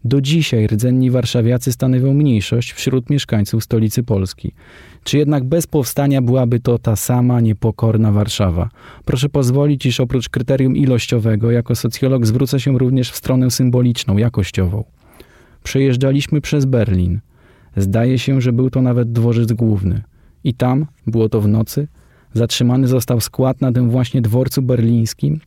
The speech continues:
i odśpiewaliśmy na tym dworcu „Jeszcze Polska nie zginęła”. Silnymi głosami młodzieńczymi, wmaszerowując przez bramę obozu, szliśmy paradnym krokiem, a jakże, czwórkami. Odwołując się do wiersza Marcina Świetlickiego, pomimo tego, iż mamy ostatnią audycję,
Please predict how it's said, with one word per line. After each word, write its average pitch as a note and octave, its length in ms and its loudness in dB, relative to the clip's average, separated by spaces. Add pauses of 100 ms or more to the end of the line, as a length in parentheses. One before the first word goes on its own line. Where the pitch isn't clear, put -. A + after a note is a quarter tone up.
i B2+ 100 2
odśpiewaliśmy C3 720 0
na C#3 120 0
tym B2+ 140 2
dworcu B2+ 560 0 (380)
„Jeszcze B2+ 280 0
Polska C3 320 0
nie B2 120 2
zginęła”. A2 500 0 (600)
Silnymi C#3 540 2
głosami B2+ 460 2
młodzieńczymi, B2 760 2
wmaszerowując B2+ 840 0
przez B2 220 -2
bramę C3 300 2
obozu, B2 580 0 (340)
szliśmy - 380 -2
paradnym C3 520 0
krokiem, A2+ 400 0
a B2+ 60 2
jakże, G2+ 420 0 (340)
czwórkami. A2 640 -2 (760)
Odwołując C#3 480 0
się - 120 -2
do C3 120 2
wiersza C#3+ 340 0
Marcina C3+ 400 0
Świetlickiego, A#2 840 -2
pomimo A#2+ 340 2
tego, C3+ 260 -2
iż B2 140 -2
mamy B2 200 2
ostatnią A2+ 540 0
audycję, G#2 560 -2